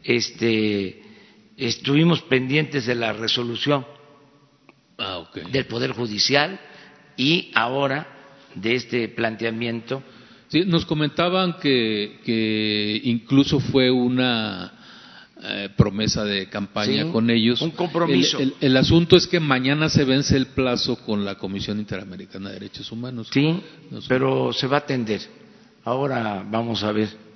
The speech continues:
Speaker 2: Muy
Speaker 1: de
Speaker 2: bien.
Speaker 1: qué se trata. Eh,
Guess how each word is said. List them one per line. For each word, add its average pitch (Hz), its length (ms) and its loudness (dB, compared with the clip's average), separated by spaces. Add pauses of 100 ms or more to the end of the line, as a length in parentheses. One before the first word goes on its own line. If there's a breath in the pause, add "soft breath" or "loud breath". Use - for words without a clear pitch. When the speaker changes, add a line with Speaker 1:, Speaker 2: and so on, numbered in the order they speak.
(120)
Speaker 2:
Muy 110 120 -12
Speaker 1:
de 92 80 -4
Speaker 2:
bien. 85 40 -8
Speaker 1:
qué 107 640 -2
se 107 200 -2
trata. 135 520 0 (680 loud breath)
Eh, 127 920 0